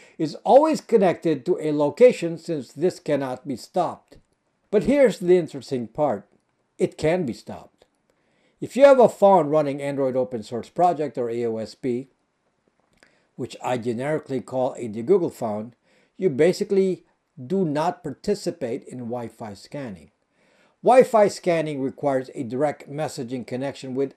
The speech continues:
Apple or Google. An A O S P phone does not have any Google code in it. So there is no mechanism for it to send this kind of data to Google. And this is not an iPhone, so it won't send data to Apple either.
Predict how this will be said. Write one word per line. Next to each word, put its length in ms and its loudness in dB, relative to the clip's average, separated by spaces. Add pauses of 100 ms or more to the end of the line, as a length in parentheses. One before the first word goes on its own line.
(120)
Apple 440 -8
or 160 -10
Google. 460 -4 (800)
An 220 -8
A 200 0
O 120 0
S 200 -2
P 180 -4
phone 440 -2
does 200 -8
not 240 -8
have 440 -10
any 220 -12
Google 340 -10
code 300 -2
in 100 -8
it. 160 -20 (1300)
So 140 2
there 240 8
is 200 0
no 200 2
mechanism 720 -2
for 180 -4
it 140 -6
to 80 -12
send 340 -6
this 160 -4
kind 260 -4
of 140 -6
data 280 -4
to 120 -16
Google. 560 -6 (420)
And 160 -4
this 160 0
is 80 -4
not 200 -2
an 80 -6
iPhone, 520 -4
so 260 -6
it 180 -8
won't 240 -6
send 200 -8
data 260 -4
to 220 -14
Apple 320 -12
either. 420 -6